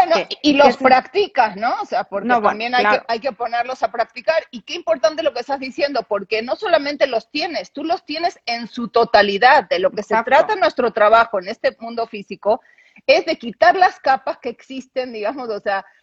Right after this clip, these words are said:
Speaker 1: entre nosotros y esos atributos que están ahí, ya
Speaker 2: Ujú.
Speaker 1: desarrollados, pues, o sea, digo,
Speaker 2: Claro.
Speaker 1: no, es que no es algo que te es no familiar.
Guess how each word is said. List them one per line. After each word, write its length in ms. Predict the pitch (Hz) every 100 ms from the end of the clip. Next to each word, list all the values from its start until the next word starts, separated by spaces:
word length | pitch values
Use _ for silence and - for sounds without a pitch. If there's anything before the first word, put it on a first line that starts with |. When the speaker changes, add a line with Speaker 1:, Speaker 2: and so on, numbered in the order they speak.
| -
Speaker 1:
entre 340 | 247 247 240
nosotros 680 | 233 233 220 294 339 370 370
y 140 | 240 254
esos 260 | 320 370
atributos 720 | 311 220 233 240 240 254 294 _ -
que 180 | 233
están 500 | 220 - - 254 247
ahí, 580 | 240 202 220 302 247 147 _
ya 300 | 165 220 254
Speaker 2:
Ujú. 80 | 254
Speaker 1:
desarrollados, 920 | 208 165 202 180 185 175 226 247 190 -
pues, 240 | 226 247 226
o 100 | 185
sea, 220 | 185 185
digo, 180 | 202 185
Speaker 2:
Claro. 300 | 190 190 240
Speaker 1:
no, 60 |
es 100 | -
que 200 | - - _ - -
no 120 | 285
es 100 | 311
algo 260 | 294 294 233
que 200 | 247 233
te 300 | 226 226 254
es 140 | - -
no 280 | 233 254
familiar. 640 | 247 240 196 196 220 226